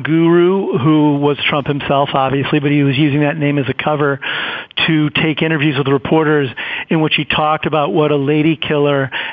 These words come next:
and man about town and great businessman Donald Trump was.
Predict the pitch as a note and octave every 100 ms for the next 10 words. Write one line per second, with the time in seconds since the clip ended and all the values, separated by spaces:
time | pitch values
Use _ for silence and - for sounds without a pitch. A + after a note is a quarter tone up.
0 | - D#3 D3 D3+ D3+ D3+ D3 - - D3+
1 | D3 D3 C#3+ C3+ D3 C3 D3+ C#3+ C#3+ D#3
2 | C#3 C3+ C3+ C3 - C#3+ C3 C3